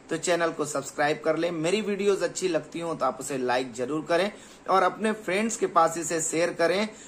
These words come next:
जिससे कि उनको भी ये फ्री क्लासेस मिल सकें। और किसी भी इंस्टीट्यूट में अगर वो नहीं जा सकते हैं तो सेल्फ वो वीडियोज़ के माध्यम से कंप्लीट टैली का नॉलेज हो पाए उन्हें, जिससे वो कहीं किसी कंपनी में as a accountant जॉब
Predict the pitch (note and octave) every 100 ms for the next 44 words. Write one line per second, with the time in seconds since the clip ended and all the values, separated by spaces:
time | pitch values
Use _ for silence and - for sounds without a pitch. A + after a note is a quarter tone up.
0 | - - C#3+ F3 - G#3 G#3 G#3+ G3 F#3+
1 | F#3 G#3 G3+ G3 - G3+ - E3+ D#3 E3
2 | D3 C#3 D#3 D#3 E3+ F3+ F3+ - D#3 D#3
3 | - D#3 G3+ F#3+ F#3+ F3+ - E3 E3 E3+
4 | - D#3 D3+ D3+ D3+ D3 D#3 F3+ E3+ E3
5 | D#3 D3 D#3+ F3 F#3 - - - F#3 F#3+
6 | - G3+ G#3 F#3 F#3 F#3 F#3 - D3 D#3
7 | G3+ G3+ - E3+ D3+ C#3+ D#3 D#3+ F3 -
8 | D#3+ E3 D#3 F#3+ A3 A3 - - - -
9 | - D3 F3 E3 F#3 F3+ D#3+ D3+ D3 D3+
10 | C#3+ C3+ D#3 E3 D#3+ E3 E3 E3+ F3+ E3+
11 | E3 F#3 F3+ D#3+ E3 G3 G3 - D#3+ E3
12 | D3+ D3 D3 E3 D#3+ D3+ D3 B2+ - D3
13 | D#3 D#3+ F#3+ F#3+ D#3 C3+ C3+ C3+